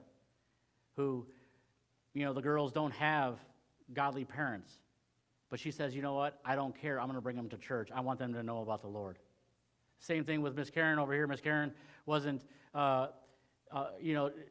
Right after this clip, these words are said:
she said, "You know what? I'm gonna bring, you know, K K. I'm gonna bring, you know, all, you know, the girls here because why? Because they need to know about the Lord." They can make excuses. There's other ones in here, you know, that, that I can go through a, a myriad of things. I mean, I think I could, I, here, I'll even talk about, you know, most recently.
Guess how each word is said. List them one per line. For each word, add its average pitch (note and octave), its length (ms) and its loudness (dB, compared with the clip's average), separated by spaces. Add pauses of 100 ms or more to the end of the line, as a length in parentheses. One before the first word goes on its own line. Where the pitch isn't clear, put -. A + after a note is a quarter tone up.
(100)
she D#3+ 160 -8
said, D3 180 -2
"You C#3+ 80 0
know D3 80 2
what? D3 160 2
I'm C#3+ 40 -2
gonna C3+ 140 0
bring, C#3+ 260 0
you D3 100 -2
know, B2+ 80 -2
K D3 200 -2
K. C3 200 0
I'm B2+ 60 -2
gonna B2+ 120 -2
bring, C#3 220 -2
you C#3+ 100 -2
know, C3+ 80 -2
all, C3+ 200 -2
you C#3+ 100 -4
know, C3+ 80 -4
the C3 80 -6
girls D3 280 2
here C3 100 -4
because B2 240 -2
why? C#3 220 2
Because B2+ 240 -4
they C3+ 80 0
need C3+ 160 0
to C3 100 -2
know B2 180 -2
about A2+ 180 -4
the A2+ 80 -6
Lord." G#2 280 -6 (460)
They G#3+ 60 -4
can A3 120 -2
make E3 140 0
excuses. B2+ 580 -6 (180)
There's F3+ 140 0
other G#3 140 6
ones D#3+ 180 4
in D#3 80 2
here, D3+ 160 4
you D#3 140 0
know, D3 100 2
that, C3+ 180 -6
that D3 100 0
I D3+ 40 0
can C#3 140 -4
go D3+ 160 4
through C3+ 340 -2 (340)
a, D3 160 -6
a D3+ 60 0
myriad D#3+ 440 4
of A#2+ 80 -6
things. A#2+ 240 -4 (260)
I D3 40 -4
mean, E3 100 4
I E3 60 6
think F3 140 -4
I C3 100 4
could, D3+ 160 0 (120)
I, A2+ 100 -10 (240)
here, D#3 220 -6 (120)
I'll D3 240 4
even E3 180 2
talk D#3 140 2
about, D3 200 2
you C#3+ 60 0
know, D3 60 0
most D3+ 220 0
recently. G#2+ 380 -4